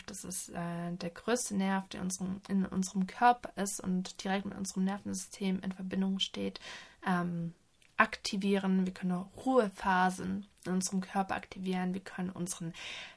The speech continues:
Herzschlag, ähm, manipulieren. Wir können unseren Herzschlag, äh, ruhiger stellen. Wir können, ähm,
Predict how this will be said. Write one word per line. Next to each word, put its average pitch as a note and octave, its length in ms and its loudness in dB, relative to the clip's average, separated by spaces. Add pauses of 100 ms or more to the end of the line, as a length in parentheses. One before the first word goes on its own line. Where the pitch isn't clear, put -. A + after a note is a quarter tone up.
Herzschlag, F#3 1200 2 (1300)
ähm, G3+ 500 6 (160)
manipulieren. A3+ 920 6 (720)
Wir F#3+ 100 -2
können F3+ 380 2
unseren E3+ 420 -2 (220)
Herzschlag, - 760 -4
äh, E3+ 60 -6 (300)
ruhiger G3 320 0
stellen. B3 520 2 (580)
Wir F#3 120 2
können, F#3 760 2
ähm, F3 680 2